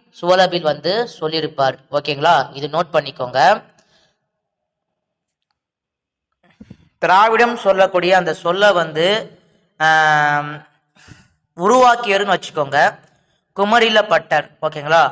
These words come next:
அதை நோட் பண்ணிக்கோங்க. அதுக்கப்புறம் பார்த்தீங்கன்னா, கீழே வந்து கற்பவை கற்றபின்னு சொல்லிட்டு ஒரு பாக்ஸ் கொடுத்துருக்காங்க.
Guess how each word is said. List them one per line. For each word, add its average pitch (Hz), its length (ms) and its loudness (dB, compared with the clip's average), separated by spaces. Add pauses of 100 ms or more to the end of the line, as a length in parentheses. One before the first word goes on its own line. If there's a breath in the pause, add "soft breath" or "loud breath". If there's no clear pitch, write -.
அதை 147 180 -6
நோட் 156 200 -2
பண்ணிக்கோங்க. 143 640 -4 (460 soft breath)
அதுக்கப்புறம் 226 580 0
பார்த்தீங்கன்னா, 196 560 2 (140)
கீழே 220 360 0
வந்து 185 600 0
கற்பவை 208 560 -2
கற்றபின்னு 190 580 -2
சொல்லிட்டு 175 680 -2
ஒரு 165 180 -4
பாக்ஸ் 175 480 0
கொடுத்துருக்காங்க. 165 840 -4